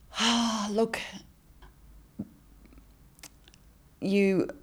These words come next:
you know, you just simply treat other people how you want to be treated. None of us have choices as to how we're born, and none of us know what's going on in someone else's life.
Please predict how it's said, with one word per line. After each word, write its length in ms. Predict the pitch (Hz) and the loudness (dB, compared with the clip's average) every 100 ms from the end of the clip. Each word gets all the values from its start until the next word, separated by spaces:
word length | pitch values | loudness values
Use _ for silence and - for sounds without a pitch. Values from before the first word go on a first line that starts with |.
| - | -4
you 120 | - | 2
know, 100 | 185 | 4
you 160 | 156 202 | 6 4
just 340 | - 233 - | 2 0 0
simply 580 | - - 233 226 - 120 | 0 4 4 4 0 -2
treat 320 | - - 220 | 0 2 4
other 200 | 196 170 | 4 4
people 400 | 175 202 165 - | 2 2 2 0
how 100 | 156 | 0
you 140 | 160 151 | 2 4
want 180 | 156 151 | 4 2
to 60 | |
be 140 | 147 143 | 0 -2
treated. 460 | - 139 147 151 - - 165 | 0 0 2 -2 -8 -6 2
None 240 | 196 240 | 6 6
of 120 | 214 | 6
us 180 | 202 - | 4 2
have 240 | 185 160 | 2 0
choices 680 | - 180 160 170 160 147 143 | 0 2 4 4 0 0 0
as 260 | - 139 143 | 0 0 -2
to 140 | - 160 | -2 -4
how 280 | 147 156 | 0 0
we're 200 | 156 156 | 2 0
born, 580 | - 139 139 135 208 - - - - - | -2 -2 0 2 0 -2 -6 -16 -16 0
and 520 | 175 185 180 175 - - - | 6 8 8 4 0 -8 2
none 260 | 208 214 226 | 4 6 6
of 120 | 185 | 4
us 200 | 170 156 | 0 2
know 240 | 160 156 | 4 4
what's 240 | 151 - - | 2 0 -2
going 340 | 175 165 160 | 2 4 4
on 180 | 156 156 | 4 2
in 100 | 151 | 2
someone 300 | - 151 147 | 2 2 2
else's 360 | 143 - - | 0 -4 -4
life. 460 | 165 156 147 147 | 2 4 4 -2